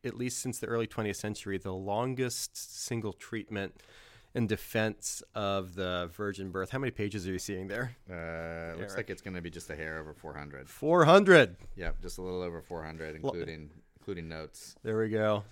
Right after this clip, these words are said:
Speaker 1: And that's, i-, that's in, like, old-time booky font, <laughs> which is
Speaker 2: It's beautiful.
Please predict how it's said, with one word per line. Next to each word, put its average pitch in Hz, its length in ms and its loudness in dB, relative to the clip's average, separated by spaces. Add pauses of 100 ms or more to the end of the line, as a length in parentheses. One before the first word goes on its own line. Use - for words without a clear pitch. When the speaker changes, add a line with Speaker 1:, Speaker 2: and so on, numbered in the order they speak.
Speaker 1:
And 107 240 0
that's, 117 440 2
i-, 123 220 0 (200)
that's 123 300 4
in, 123 120 2
like, 107 280 2 (120)
old-time 110 500 0
booky 107 300 -2
font, 117 380 0 (180)
<laughs> - 180 -18
which - 280 4
is - 360 -2
Speaker 2:
It's - 160 -20
beautiful. 80 400 -12